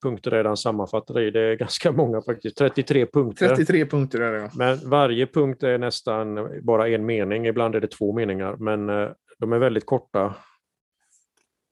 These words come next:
Speaker 1: Eh, förutom någon som är lite längre. Men de är väldigt korta, men, men om man säger den första som du sa nu, vad lagen är, så säger han, den andra punkten, "Evangeliet är löftet om Guds nåd."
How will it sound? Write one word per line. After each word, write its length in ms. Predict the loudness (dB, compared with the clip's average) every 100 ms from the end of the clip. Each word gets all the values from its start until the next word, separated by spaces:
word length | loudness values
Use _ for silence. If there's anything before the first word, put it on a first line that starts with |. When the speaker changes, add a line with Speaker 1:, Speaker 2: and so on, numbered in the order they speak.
| _ _ _ _ _ _ _ _ -6
Speaker 1:
Eh, 440 | -2 0 0 -4 -6
förutom 440 | -2 0 2 2
någon 300 | 2 2 2
som 160 | -2 -2
är 80 | -2
lite 360 | -2 -4 -2
längre. 320 | -2 -2 -6
Men 140 | -2 2
de 80 | 4
är 60 |
väldigt 240 | 6 4 2
korta, 300 | 2 2 2
men, 160 | 0
men 220 | 0 0
om 40 | 2
man 100 | 2
säger 160 | 2
den 160 | 2 0
första 340 | 0 -2 0
som 120 | -2 -2
du 120 | -2
sa 180 | -2 -2
nu, 140 | -2
vad 160 | 0 2
lagen 360 | 0 0 -4
är, 100 | -6
så 100 | -2
säger 160 | 2 4
han, 140 | 2 -2 _ _ _
den 180 | -2 2
andra 240 | 2 2 2
punkten, 420 | 2 0 -2 -2
"Evangeliet 720 | 0 2 2 2 2 0 -2
är 120 | -2
löftet 500 | 0 -2 -4 -8 -4
om 180 | -2 -2
Guds 240 | -2 -4 -4
nåd." 420 | -2 -2 -4